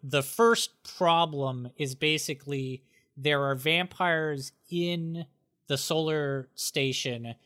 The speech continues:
that, while previously cooperative, have, like, gone feral, basically. And so there are these feral vampires in the sort of, like, monorail system and, like, uh, maintenance works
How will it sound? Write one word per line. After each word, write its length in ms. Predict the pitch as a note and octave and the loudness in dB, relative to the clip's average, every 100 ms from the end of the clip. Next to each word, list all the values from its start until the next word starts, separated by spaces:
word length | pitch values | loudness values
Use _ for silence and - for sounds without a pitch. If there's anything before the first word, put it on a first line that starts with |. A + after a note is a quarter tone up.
| _ _ - | _ _ 0
that, 220 | C#3+ C3+ | 2 2
while 180 | C#3 C3+ | 0 -2
previously 840 | - G#3 G3+ G3 F3+ - - D3+ | -4 -6 -4 -2 -2 -4 -6 -8
cooperative, 800 | - D3+ D3+ D3 D#3+ C#3+ C3 B2 | -6 -4 0 0 -2 -4 -4 -4
have, 360 | - C#3 C3 | -2 0 0
like, 300 | C3 B2+ - | -2 -4 0
gone 300 | D3 C#3 C3+ | 2 2 2
feral, 500 | C3+ - C3 A#2+ A2+ | -2 2 2 2 -4
basically. 640 | A2 A2+ G#2+ A2+ - - _ _ _ _ - _ | -4 -4 -4 -8 -12 -20 _ _ _ _ -20 _
And 220 | - C3+ B2+ | -2 -2 0
so 220 | D#3 C3+ | 0 0
there 200 | C#3+ C#3 | 2 2
are 140 | C3+ | 0
these 280 | C3 C3 B2+ | -2 -4 -4
feral 500 | - - F#3 G3 F#3 | -4 2 4 4 2
vampires 680 | E3 D#3+ D#3 - D3 C#3 - | 0 -2 -2 0 2 2 -2
in 260 | D3+ D3 D3 | -6 -6 -4
the 80 | C#3 | -4
sort 280 | - C#3+ C3+ | -2 -2 -2
of, 140 | B2 | -2
like, 220 | B2 A#2+ _ _ _ _ _ _ _ _ _ _ - | -2 -4 _ _ _ _ _ _ _ _ _ _ -14
monorail 680 | B2 C3 E3+ E3 D#3+ D#3+ D#3 | -6 0 2 4 6 4 4
system 680 | - D3+ - C#3+ C#3 C#3 C3+ - - _ - | 0 -4 0 0 0 -2 -6 -14 -20 _ -4
and, 200 | C3 A#2+ | -2 0
like, 380 | A#2+ A#2 - - | 0 0 -2 -4
uh, 440 | B2+ A2+ A2 G#2+ - _ _ _ _ _ | -2 0 -2 -6 -12 _ _ _ _ _
maintenance 640 | C#3 D3+ D#3 D#3+ D3 - | 0 0 0 -2 -4 -6
works 320 | D3 C3+ B2+ | -4 -4 -4